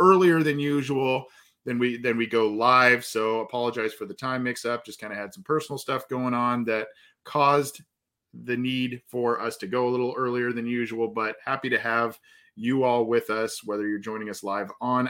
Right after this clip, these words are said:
our YouTube channel, on Cincy Jungle's Facebook page, or on one of the Twitter accounts associated with both of the programs. And of course, you can get this program on Stitcher,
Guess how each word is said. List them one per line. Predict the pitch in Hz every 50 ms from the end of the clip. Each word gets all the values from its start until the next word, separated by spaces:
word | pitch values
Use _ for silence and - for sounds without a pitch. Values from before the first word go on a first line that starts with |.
| - -
our | 117 110 113 117 113 107
YouTube | 107 107 110 110 - - 113 110 104 104
channel, | - 110 110 110 110 110 107 107 107 - _ _ _ _ _ _ _ _ -
on | 123 131 139 139 139 139 139 139 135 - -
Cincy | - - 127 - - 117
Jungle's | 120 117 113 110 107 -
Facebook | - 110 113 110 - - 113 107 - -
page, | - 113 113 110 110 110 107 - - - _
or | - 143 147 143 135 135 135 131 131 - _ _ _ _ _ _ _ _ _
on | - 131 123 120 120 117 120 123 -
one | 127 120 117
of | 113 104
the | - -
Twitter | - - 123 117 117 117
accounts | 110 - 123 117 110 -
associated | 98 - - 120 113 110 - - 113 110 110 110 107 104
with | 110 120 117 - -
both | 117 117 117 117 110 - -
of | - 107 98
the | 101 92
programs. | - - 120 117 113 117 117 117 113 110 - - -
And | - 143 143 143 147 143
of | 143 - - -
course, | - 117 110 107 - 110
you |
can | 101 104 101
get | 98 110 104 - -
this | 110 113 113 -
program | - - 113 113 110 107 110 110 110 110 110 110 - _ _ _ _ _ _ _ _ _ _
on | - 156 160 165 170 170
Stitcher, | 156 - - 156 156 151 - 156 156 151 147 143 -